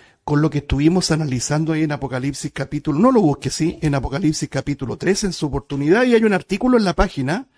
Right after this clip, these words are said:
para ver si usted le puede también echar una miradita y de repente leer los artículos, porque son basados en la palabra de Dios, donde dice, ¿no es cierto?, si alguno lleva en cautividad, va en cautividad, si alguno, eh, mata a espada,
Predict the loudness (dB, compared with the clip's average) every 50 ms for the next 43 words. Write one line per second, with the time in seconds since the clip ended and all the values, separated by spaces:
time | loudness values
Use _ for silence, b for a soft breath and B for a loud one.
0 | b b b b b b -4 -2 0 2 2 0 0 -2 -4 -4 -2 -2 0 0
1 | 0 0 2 2 2 0 0 -2 0 0 2 0 0 0 -2 -2 -2 0 0 -2
2 | -2 -2 0 2 2 2 2 2 0 0 0 -2 -2 -2 -4 -4 -4 -4 -4 -4
3 | -2 -2 -2 -4 -4 _ -6 -4 -4 -2 -2 -2 -4 -4 -6 b b b b b
4 | b b b b -2 -2 -2 -2 -4 -4 0 2 2 2 4 2 0 0 0 0
5 | 0 2 2 2 0 0 -2 -2 0 0 0 0 0 0 2 2 2 2 0 0
6 | -2 -8 -14 b b b b b b b b b b b -4 0 4 4 6 6
7 | 4 4 2 0 -2 0 2 2 2 2 0 2 2 0 2 2 2 0 2 0
8 | 0 0 2 4 4 6 6 6 4 4 4 4 6 4 4 4 4 2 0 2
9 | 2 2 2 4 4 6 6 4 4 4 4 4 4 4 4 4 2 2 2 2
10 | 2 2 4 6 6 6 6 4 2 2 2 2 2 4 2 2 4 4 2 2
11 | 0 b b b b b b b b -4 -2 0 4 4 4 4 4 2 2 2
12 | 2 0 2 2 2 2 2 0 -2 _ 0 0 2 2 2 0 -2 -4